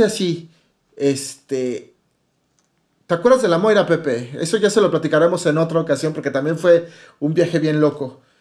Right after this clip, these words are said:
Speaker 2: pero
Speaker 1: Sí,
Speaker 2: a ver.
Speaker 1: sí, sí, sí.
Speaker 2: Me pidieron que llevara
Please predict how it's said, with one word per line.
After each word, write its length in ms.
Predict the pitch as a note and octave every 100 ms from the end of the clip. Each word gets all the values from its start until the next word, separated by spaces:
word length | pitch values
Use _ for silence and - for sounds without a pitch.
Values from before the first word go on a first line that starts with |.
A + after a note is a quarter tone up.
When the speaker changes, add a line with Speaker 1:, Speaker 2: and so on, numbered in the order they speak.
| _ _
Speaker 2:
pero 380 | D3+ C#3 C#3+ - _ _
Speaker 1:
Sí, 120 | -
Speaker 2:
a 140 | G3+ C#3
ver. 260 | B2+ A#2
Speaker 1:
sí, 120 | C3 G2+
sí, 120 | A2
sí. 80 | - _ _ - B2 _ _ _ _ _ _ _ _ _ _ -
Speaker 2:
Me 160 | F3 E3+
pidieron 600 | F#3+ F#3 A#3 G#3 G3 G3+
que 160 | D#3+
llevara 580 | C#3 C#3+ D#3+ F3 G#3 -